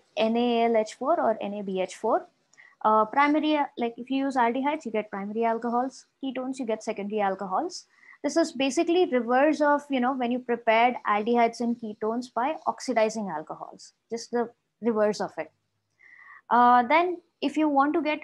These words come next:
hydrocarbons, if you want to reduce them by removing the oxygen atom itself, a really stronger version of reduction reactions, you've got Clemenson's reduction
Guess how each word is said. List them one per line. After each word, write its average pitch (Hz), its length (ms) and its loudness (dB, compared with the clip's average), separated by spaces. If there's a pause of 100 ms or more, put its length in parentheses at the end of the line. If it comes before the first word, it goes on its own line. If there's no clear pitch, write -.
(140)
hydrocarbons, 220 720 0
if - 100 -20
you 233 80 -8
want 240 140 -4
to 269 60 -2
reduce 220 500 -4
them 262 300 -2
by 233 300 4 (220)
removing 247 540 0
the 262 120 0
oxygen 220 440 -6
atom 214 300 -4
itself, 202 560 -2 (520)
a 208 80 -4
really 294 300 2
stronger 247 440 0
version 240 360 0
of 240 160 -6
reduction 220 460 -4
reactions, 214 800 -4 (580)
you've 247 240 -2
got 247 260 2 (540)
Clemenson's 254 640 -2
reduction 262 520 -4